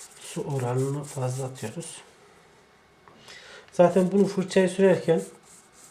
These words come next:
nasıl olduğunu görebilirsiniz. Bir de fırçanın yönünü hep aynı yönde süreceksiniz.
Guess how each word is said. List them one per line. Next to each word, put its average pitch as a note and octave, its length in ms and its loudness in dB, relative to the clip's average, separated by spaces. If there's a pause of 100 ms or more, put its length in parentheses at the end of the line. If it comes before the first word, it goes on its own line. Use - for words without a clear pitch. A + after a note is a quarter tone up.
(680)
nasıl E3+ 280 4
olduğunu D3 380 2
görebilirsiniz. D#3+ 960 0 (1200)
Bir F#3 140 2
de F#3+ 80 6
fırçanın F#3 460 2
yönünü F#3+ 340 4
hep G#3+ 240 2
aynı E3+ 260 4
yönde B2+ 260 0
süreceksiniz. B2+ 840 -6